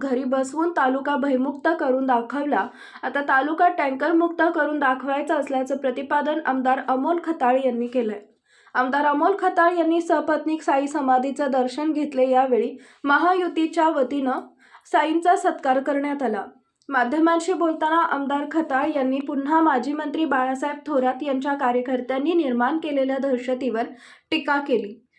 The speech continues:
इकडे येऊन दहशतीवर खोटी भाषण करत होते, परंतु त्यांच्या कार्यकर्त्यांकडून तालुक्यात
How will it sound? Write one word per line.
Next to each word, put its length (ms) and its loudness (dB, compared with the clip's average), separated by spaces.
इकडे 300 -2
येऊन 260 4
दहशतीवर 680 2
खोटी 260 0
भाषण 500 0
करत 280 0
होते, 240 0
परंतु 440 -2
त्यांच्या 400 -2
कार्यकर्त्यांकडून 1000 -2
तालुक्यात 460 0